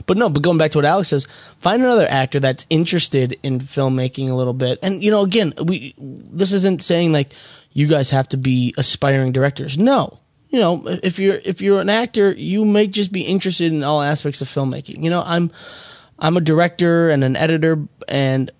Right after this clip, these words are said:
sometimes cinematographer, but I'm also, you know, I get interested in sound and all that, even though I push that you should ha-, hire a sound guy.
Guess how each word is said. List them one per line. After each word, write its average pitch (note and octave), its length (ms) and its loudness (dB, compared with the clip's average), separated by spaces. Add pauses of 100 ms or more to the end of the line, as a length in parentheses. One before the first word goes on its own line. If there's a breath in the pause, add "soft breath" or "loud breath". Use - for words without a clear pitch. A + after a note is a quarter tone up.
(120)
sometimes E3+ 560 2
cinematographer, F3 720 2
but C#3 140 0
I'm C#3 120 0
also, E3 400 0
you F3 120 -2
know, - 100 -4
I F#3 100 0
get E3 280 -2
interested E3+ 420 2
in D#3 80 2
sound C3+ 340 2
and C3+ 80 2
all C3 120 0
that, C3+ 180 2
even C#3+ 200 0
though C3+ 120 2
I B2+ 180 0 (280)
push D3 240 0
that - 220 -2 (200)
you C#3 140 -8
should C#3 160 -6
ha-, C3+ 160 0
hire C#3 200 2
a C3 40 0
sound C3+ 260 2
guy. C3+ 200 2